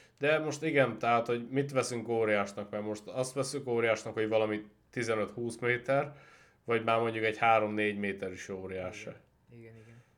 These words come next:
Speaker 1: Attól is függ, hogy mit veszünk annak.
Speaker 2: Meg attól is függ, hogy ki látja, hogy például egy gyerek meséli el, mert annak nyilván óriásnak fog tűnni egy magasabb ember.
Speaker 1: Persze.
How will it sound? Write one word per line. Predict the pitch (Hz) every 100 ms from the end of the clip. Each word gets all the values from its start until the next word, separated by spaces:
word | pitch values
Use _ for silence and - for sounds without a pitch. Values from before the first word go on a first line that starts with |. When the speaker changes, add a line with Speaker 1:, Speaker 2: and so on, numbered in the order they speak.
| _ _ _ _ _ -
Speaker 1:
Attól | 107 - 110
is | 104 -
függ, | 107 107
hogy | 104
mit | 104 107
veszünk | 104 101 107 101
annak. | 104 98 98 98
Speaker 2:
Meg | 127
attól | 131 - 143
is | 139
függ, | - 147
hogy | 151 143
ki | 151
látja, | 139 123 - 127
hogy | 117 113
például | 123 113 117
egy | 110
gyerek | 110 123 123
meséli | 135 131 - 131 131
el, | 131
mert | 127 127
annak | 127 123
nyilván | 135 131 110 107 - _ _ _
óriásnak | 117 113 110 - 117
fog | 120 -
tűnni | 120 110 110
egy | 107
magasabb | 113 110 - 110 110
ember. | 113 117 117 _
Speaker 1:
Persze. | - 104 98 - 104